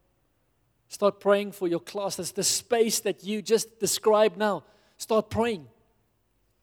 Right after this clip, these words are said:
Start praying that God would shine his light and his glory there. But also don't just pray sort of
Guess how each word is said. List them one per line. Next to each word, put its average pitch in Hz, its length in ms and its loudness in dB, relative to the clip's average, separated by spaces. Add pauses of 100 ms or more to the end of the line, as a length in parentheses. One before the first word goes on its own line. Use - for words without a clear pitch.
(1800)
Start 180 440 -2
praying 185 380 0
that 143 120 -20
God 160 260 -6
would 143 140 -14
shine 165 360 -4
his 139 160 -16
light 156 320 -6
and 131 100 -20
his 123 80 -18
glory 165 400 -2
there. 156 240 -10 (540)
But 180 100 4
also 202 320 4
don't 190 400 4
just 196 340 2
pray 190 320 2
sort 170 240 -4
of 170 160 -2